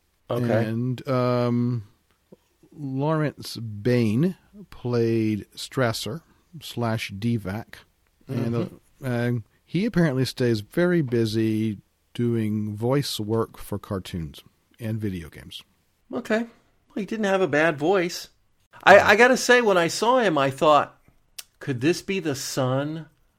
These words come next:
Speaker 1: of Perkins on The Misadventures of Sheriff Lobo?" Um,
Speaker 2: Mm.
Speaker 1: he, he really gave me that vibe from the first scene he was in. I mean, he wasn't an incompetent buffoon like Mike Perkins was on this.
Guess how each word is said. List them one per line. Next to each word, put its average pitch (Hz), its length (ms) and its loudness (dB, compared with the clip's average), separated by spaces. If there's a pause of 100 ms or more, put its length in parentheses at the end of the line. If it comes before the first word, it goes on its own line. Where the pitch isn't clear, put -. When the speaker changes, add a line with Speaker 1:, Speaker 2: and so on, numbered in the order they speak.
Speaker 1:
of - 240 -10
Perkins 135 580 -4
on 120 140 -4
The 104 80 -4
Misadventures 120 760 -6
of 107 100 -8
Sheriff 117 440 -4
Lobo?" 120 480 -4 (460)
Um, 117 800 -2 (340)
Speaker 2:
Mm. 110 340 -10
Speaker 1:
he, - 80 -16
he 117 140 -4
really 139 840 4 (220)
gave 135 340 6
me 131 120 4
that 120 260 6
vibe 110 580 4 (160)
from 123 220 -2
the 110 80 -4
first 135 360 0
scene 156 340 0
he 123 100 0
was 120 180 0
in. 131 120 2
I 95 80 -4
mean, 117 140 -4
he 107 80 -4
wasn't 110 360 -2
an 110 140 -6
incompetent 110 640 -8
buffoon 107 420 -2
like 98 280 -6 (280)
Mike 110 200 -8
Perkins - 400 -10
was - 180 -18
on - 140 -18
this. - 180 -16